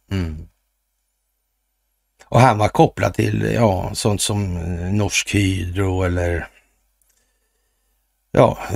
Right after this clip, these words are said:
alla, alla olika Investorbolagen och, ja.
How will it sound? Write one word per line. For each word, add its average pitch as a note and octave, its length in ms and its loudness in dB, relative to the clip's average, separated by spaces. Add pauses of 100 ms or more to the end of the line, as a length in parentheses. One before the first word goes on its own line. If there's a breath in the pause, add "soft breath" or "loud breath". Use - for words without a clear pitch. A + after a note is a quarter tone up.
(120)
alla, A2 440 4
alla A2+ 260 6
olika G#2 400 0
Investorbolagen F#2+ 1200 -2
och, F2+ 300 -4 (340 loud breath)
ja. E2 440 -2